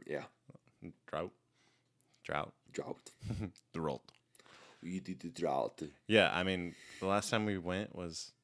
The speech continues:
Speaker 2: two thousand one?
Speaker 1: Oh, well, that's, that's not
Speaker 2: Yeah,
Speaker 1: good.
Speaker 2: it's not good. Not good.
Speaker 1: Yeah.
Speaker 2: So, but we're, we're trying.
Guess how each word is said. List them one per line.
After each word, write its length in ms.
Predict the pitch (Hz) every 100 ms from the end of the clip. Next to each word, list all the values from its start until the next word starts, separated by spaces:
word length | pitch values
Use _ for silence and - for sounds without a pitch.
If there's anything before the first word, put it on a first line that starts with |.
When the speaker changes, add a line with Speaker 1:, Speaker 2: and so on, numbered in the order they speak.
| _ _ _ -
Speaker 2:
two 140 | 135
thousand 500 | - 98 101 78 71 - _ _ _ _ _ -
one? 220 | 76 127 143 _ _ _ 135
Speaker 1:
Oh, 60 | 131
well, 220 | 139 135
that's, 420 | 135 131 - - - - - - _ -
that's 200 | - -
not 120 | 69
Speaker 2:
Yeah, 160 | 90 76
Speaker 1:
good. 120 | - -
Speaker 2:
it's 220 | - 92 95
not 240 | 69 -
good. 180 | - - _ - _ -
Not 240 | 92 82 -
good. 180 | 64 50 _
Speaker 1:
Yeah. 280 | - 71 60 - -
Speaker 2:
So, 460 | 110 104 95 95 - _
but 200 | 151 147
we're, 340 | 151 175 151 123 - - - - -
we're 100 | 349
trying. 640 | - 123 92 85 82 85